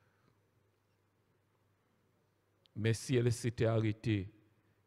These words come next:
et qu'elle avait pris l'appartement avec les carreaux en travers, elle aurait regretté.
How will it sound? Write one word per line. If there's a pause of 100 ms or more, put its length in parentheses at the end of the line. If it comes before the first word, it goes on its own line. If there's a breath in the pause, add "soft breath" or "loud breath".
et
qu'elle
avait
pris
l'appartement (1300 soft breath)
avec
les
carreaux
en
travers, (1160)
elle
aurait
regretté.